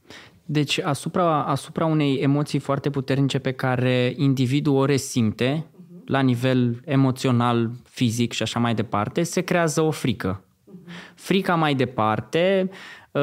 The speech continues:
Speaker 1: îi dă episoade de anxietate raportate la ce ar putea să îi se întâmple în viitor și că ar putea să experimenteze din nou acel sentiment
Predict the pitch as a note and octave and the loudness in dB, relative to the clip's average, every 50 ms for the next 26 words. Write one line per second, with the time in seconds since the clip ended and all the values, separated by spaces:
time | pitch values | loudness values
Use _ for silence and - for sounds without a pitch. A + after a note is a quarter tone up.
0 | C#3+ C#3 - D#3 C#3+ C#3 D3+ F3 F#3 F3+ F3+ E3+ C3+ - - D3 C#3 C#3+ B2+ C3 | 2 2 2 2 2 2 2 2 2 2 2 0 -2 0 0 0 0 0 0 2
1 | C3+ C#3+ D3+ D3+ - - - C#3 B2+ C3 - A2+ G#2 G2 - - D3 E3+ F#3+ G3+ | 2 2 2 0 0 0 -2 -2 0 0 0 0 0 0 0 0 0 2 0 0
2 | G3 F#3 - - _ _ _ _ _ _ _ _ - D3+ E3 D#3+ D#3+ D3+ D3 C#3 | -2 -4 -8 -16 _ _ _ _ _ _ _ _ 0 2 2 2 2 0 0 0
3 | - - F3 F#3 F#3 F#3+ - F3+ E3+ E3 D#3+ D#3+ D#3 D#3 D3+ D3+ D#3 - - - | 0 0 0 0 0 0 0 0 2 2 2 2 2 2 2 0 -2 -6 -4 -2
4 | - E3+ E3+ E3+ - E3 D#3+ - D#3+ E3 D#3+ - D#3+ D3 C#3 - D3+ C#3 C3+ C3 | -2 0 0 -2 -2 -4 -2 -2 -2 -2 -2 -2 -2 -2 -2 0 0 0 0 0
5 | - E3 E3+ E3 E3 D#3 D3+ C#3 - - D3+ D#3+ E3+ D3 D3 C3+ B2 C3 - - | 0 0 0 0 2 0 0 0 -2 0 0 2 2 2 2 0 0 0 0 0
6 | C#3 D#3 E3+ E3+ - - - D#3 D3+ - D#3+ D#3+ F3+ F3 E3+ - F3+ E3 - - | 0 2 0 -2 -4 -4 -4 -4 -4 -4 -4 -2 -2 -2 0 -2 -4 -6 -6 -6
7 | - - D3+ D3 C#3+ D3 C#3+ C#3+ C#3 - E3+ D#3 D#3 D#3+ C#3+ C3 C3 B2+ C3+ C#3 | -6 -4 -2 0 0 2 0 0 2 0 0 2 2 0 0 0 2 2 4 4
8 | E3 G3 G3+ G3 E3+ D3 - - C3 B2 - - D#3 D3+ D3 C3 B2 - D3 C3+ | 4 4 4 2 2 0 0 -2 -4 -2 -2 -2 -2 0 0 -2 -4 -2 -2 -2
9 | C3 B2 C3 B2+ B2 C3 C#3+ C#3 C3+ C3 B2+ C3 - - - | -2 0 0 0 0 2 2 2 2 0 -2 -6 -12 -20 -20